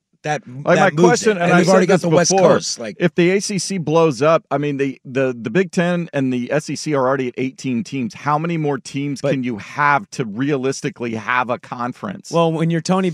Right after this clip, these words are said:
Speaker 3: when you're Tony Petitti and you say you want sixteen so you can get seven teams in from your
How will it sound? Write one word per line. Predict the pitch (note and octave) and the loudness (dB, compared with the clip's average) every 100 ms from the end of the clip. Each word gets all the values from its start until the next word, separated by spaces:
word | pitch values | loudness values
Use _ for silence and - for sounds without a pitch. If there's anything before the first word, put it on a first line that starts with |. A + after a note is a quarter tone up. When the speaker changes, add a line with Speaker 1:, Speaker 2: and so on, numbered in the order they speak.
| - | -4
Speaker 3:
when | D#3 | -4
you're | D3+ | -4
Tony | D3 G3 F#3+ | -2 0 -2
Petitti | C3+ E3 F3 E3+ | -4 -4 -2 -2
and | C#3 | -2
you | C3+ | -4
say | - D3 | -2 -2
you | C3+ | -2
want | D3 C3+ | -4 -4
sixteen | - D#3 - D#3+ D3+ | -6 -8 -6 -4 -4
so | D3 C3 | -4 -6
you | A#2 | -6
can | C#3 | -8
get | B2 - | -8 -6
seven | - - C#3 C3 B2 | -6 -2 -2 -2 -6
teams | G#2+ B2 C3+ D3 A#2 | -6 -6 -6 -6 -4
in | A2+ | -6
from | G#2 | -6
your | A2+ | -6